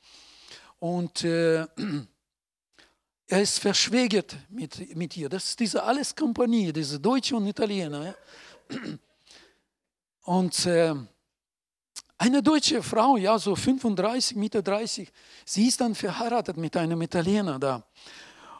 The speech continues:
Und, äh, er, er sagt zu mir, und der Mann von dieser deutschen Frau, der ist sehr krank. Und, ähm, der sagt, weißt du was,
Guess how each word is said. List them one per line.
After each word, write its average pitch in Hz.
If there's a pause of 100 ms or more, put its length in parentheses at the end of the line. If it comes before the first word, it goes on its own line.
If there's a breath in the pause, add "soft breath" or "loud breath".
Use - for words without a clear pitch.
Und, 180
äh, 170 (3250 soft breath)
er, 143 (420)
er 156
sagt 196
zu -
mir, 151 (1300)
und 175
der 165
Mann 269
von 196
dieser 160
deutschen 208
Frau, 220
der 180
ist 165
sehr 196
krank. 254 (960 loud breath)
Und, 185
ähm, 165 (560)
der 156
sagt, 156
weißt 214
du 180
was, 156